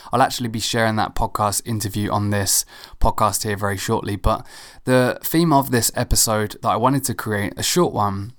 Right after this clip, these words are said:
is how together we can stand up to suicide. So my key takeaways from the work that I've been doing, my key takeaways from today. Now, if you haven't already, please make sure that you leave a rating and a review on this podcast.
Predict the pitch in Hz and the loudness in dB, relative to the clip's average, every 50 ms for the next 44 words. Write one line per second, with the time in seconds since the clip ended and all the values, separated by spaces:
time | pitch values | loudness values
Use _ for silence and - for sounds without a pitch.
0 | - - _ - 127 120 117 117 113 113 - - - - 131 135 139 139 131 - | -20 -20 _ -6 -2 0 0 2 2 2 0 -2 0 2 4 4 4 4 2 -2
1 | 139 123 127 117 107 110 107 104 110 117 113 101 - 101 110 117 113 113 110 104 | -4 -2 -2 -2 0 0 0 -2 -2 -2 -4 -6 -6 -4 -2 0 0 2 2 0
2 | - - 107 101 101 101 92 - - 104 - - - 107 101 98 98 - - 98 | 0 0 0 -2 -2 -2 -2 -2 -4 -2 -2 0 0 -2 -2 -4 -2 -2 -2 -2
3 | 95 98 - - 107 107 117 113 107 - - - 139 135 135 131 127 127 - - | -2 -2 -2 -4 -2 -2 -2 -2 -2 -4 -4 0 2 4 4 2 2 -2 -8 -14
4 | - - - - - - - - - 123 - - 113 104 107 104 104 104 107 98 | -18 -20 -20 -18 -8 -4 -4 -2 -2 -4 -4 -4 -2 0 0 2 2 0 0 0
5 | - - - - - 113 104 101 101 104 113 113 95 - - - - 107 101 - | 0 -2 -2 -2 -2 -2 -2 -2 0 0 2 2 0 0 -2 -4 -2 -2 -2 -4
6 | - 101 98 92 110 110 107 107 107 104 101 - - - - - - - - 107 | -4 -6 -4 -2 0 0 2 2 2 0 -2 -4 -8 -14 -20 -20 -10 -6 -4 -4
7 | 98 - - 120 113 107 - - 110 104 - 98 104 101 101 101 101 98 - - | -4 -4 -4 -4 -4 -2 -2 -2 -4 -4 -4 -2 -2 0 0 0 0 -2 -2 -4
8 | - - - - - 107 101 101 98 95 - - - - - - - - - 101 | -4 -6 -8 -4 -2 0 0 0 -2 -6 -10 -14 -20 -20 -20 -14 -8 -4 -2 0
9 | 110 104 95 90 92 - - - 113 117 117 113 110 110 110 107 - - - 131 | 0 0 0 -2 -6 -10 -12 -6 -2 0 2 4 4 2 2 -2 -4 -4 0 2
10 | 131 135 131 135 127 120 117 113 110 107 107 110 120 - - - - - 127 117 | 2 2 2 2 -2 -2 0 0 0 -2 -4 -6 -8 -12 -14 -10 -4 -2 -2 0
11 | 117 117 113 107 - - 127 117 110 117 101 - 110 110 113 110 107 - 104 104 | 0 0 -2 -2 -2 -2 0 0 0 -2 -2 -2 -2 0 0 0 0 0 -2 -2
12 | 101 110 113 113 104 - 120 110 - - 107 110 110 110 110 104 - 117 113 110 | 0 0 0 0 0 -2 -4 -4 -4 -2 -2 0 0 0 0 0 0 0 0 0
13 | 104 - - - 117 113 110 107 104 - - - - 110 - - 143 147 151 160 | 0 -2 -2 -2 -2 0 0 0 0 -2 -2 0 -2 -2 0 2 2 2 2 2
14 | - - - | 0 -2 -4